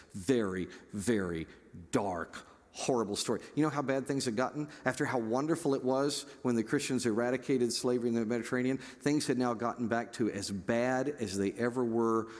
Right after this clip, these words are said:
under the Roman Empire. But then, something amazing happened. Once again, Christians began to push for an end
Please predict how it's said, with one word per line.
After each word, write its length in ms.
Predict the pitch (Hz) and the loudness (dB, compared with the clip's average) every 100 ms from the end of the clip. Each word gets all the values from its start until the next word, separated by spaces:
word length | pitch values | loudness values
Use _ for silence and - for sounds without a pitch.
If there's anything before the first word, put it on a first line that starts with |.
| - - | -10 -2
under 240 | 107 107 | 0 2
the 120 | 107 | 2
Roman 300 | 104 104 104 107 | 2 2 0 -2
Empire. 420 | 107 101 90 82 | -4 -2 -4 -4
But 240 | 90 95 | -6 -6
then, 380 | 113 117 160 214 - - - - - - _ | -2 0 0 -2 -8 -20 -20 -20 -20 -20 _
something 400 | - 110 107 139 | -6 -4 -2 -2
amazing 420 | 147 165 135 101 | 0 0 0 -2
happened. 480 | 87 90 - 82 - - _ _ _ _ _ - - _ _ _ _ - | -10 -12 -14 -18 -20 -20 _ _ _ _ _ -20 -20 _ _ _ _ -10
Once 280 | - 110 147 | -6 -2 -2
again, 300 | 123 123 101 | 0 -2 -2
Christians 540 | - 127 - 101 - | -2 -4 -2 -6 -4
began 220 | 107 98 | -4 -4
to 40 | 92 | -6
push 380 | - - 85 | -6 -4 -4
for 280 | - - 98 | -6 -6 -6
an 80 | 98 - | -6 -4
end 320 | 123 92 92 | -4 -2 -6